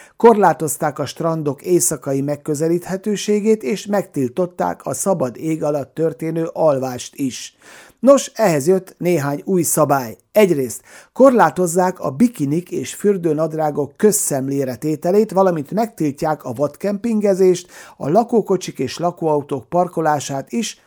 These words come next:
a tengerparti település utcáin. A közterületeken, illetve a nyilvánosság számára nyitva álló területeken, a tengerparti sétány, a laguna, a kikötő és a dokkok kivételével ezentúl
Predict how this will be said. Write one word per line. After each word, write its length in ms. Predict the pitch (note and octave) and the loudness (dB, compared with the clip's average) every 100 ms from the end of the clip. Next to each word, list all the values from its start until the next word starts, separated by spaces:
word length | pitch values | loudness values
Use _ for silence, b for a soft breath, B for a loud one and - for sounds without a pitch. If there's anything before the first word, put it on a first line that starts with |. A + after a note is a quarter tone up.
| - | -6
a 180 | F#3 | -4
tengerparti 680 | F3+ D3+ C3+ C3 D3+ C#3 B2 | -2 -2 -2 -4 -4 -4 -6
település 600 | - D#3 C#3+ D3+ C#3+ - | -4 -4 -2 -4 -4 -4
utcáin. 680 | G3+ C#3 - B2+ A#2+ G#2+ - B B B B B | -8 -6 -4 -4 -6 -8 -14 B B B B B
A 160 | - C#3 | -10 0
közterületeken, 960 | A#3+ C4 - A3 F#3 F3+ F3 D#3+ F#3+ | 2 2 2 2 2 2 0 0 0
illetve 400 | F3+ E3 D#3 D3+ | 2 0 0 0
a 60 | C#3 | 0
nyilvánosság 680 | E3+ G#3 F3+ E3 C#3+ D3 C3+ | 2 2 2 0 -4 -6 -6
számára 520 | - E3 D#3 D3 C#3+ | -4 -4 -2 -2 0
nyitva 340 | D#3+ F#3 D3 | 0 -2 -2
álló 300 | D#3 D3 C#3 | -2 0 -2
területeken, 920 | A#2+ C#3+ C3 C3 B2+ C#3+ C#3+ G#3+ A3+ - - | -2 -4 -2 -2 -4 -6 -2 0 -2 -6 -12
a 140 | D3 | 0
tengerparti 640 | G3 G3 F#3+ F3 F3+ F3 | 2 4 4 2 0 0
sétány, 480 | E3 E3+ E3 D#3 C#3 | -4 -2 -2 -2 -2
a 40 | C3+ | 2
laguna, 460 | F3 F3 E3 D3+ | 2 2 0 0
a 80 | B2+ | -2
kikötő 500 | - F#3+ E3+ C#3 D3+ | -4 -2 -2 -2 -2
és 180 | C3+ - | -2 -4
a 60 | |
dokkok 400 | B2+ F#3+ F#3 C3+ | 2 4 4 -2
kivételével 800 | A2 F#3 F#3 F#3 F3+ F3+ F3 F3 | -4 2 4 4 2 4 4 2
ezentúl 640 | - G#3 A3 G3 G#3 G#3+ | 0 0 0 0 0 0